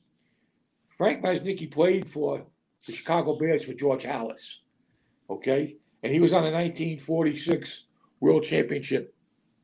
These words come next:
team for the Chicago Bears. Well, when he got done playing and he got out of the service,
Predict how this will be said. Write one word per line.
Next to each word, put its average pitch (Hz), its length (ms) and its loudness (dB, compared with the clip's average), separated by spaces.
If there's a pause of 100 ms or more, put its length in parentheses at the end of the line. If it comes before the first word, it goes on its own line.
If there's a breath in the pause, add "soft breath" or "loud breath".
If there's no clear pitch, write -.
(120)
team 143 380 -8 (300)
for 147 100 -2
the 131 80 -4
Chicago 143 380 0
Bears. - 480 0 (560 soft breath)
Well, 151 160 6
when 151 100 2
he 214 60 6
got 190 200 4
done 180 220 2
playing 143 460 -4
and 131 100 -8
he 135 60 -6
got 147 100 0
out 151 180 2
of 143 60 -2
the 139 80 -4
service, 135 500 -2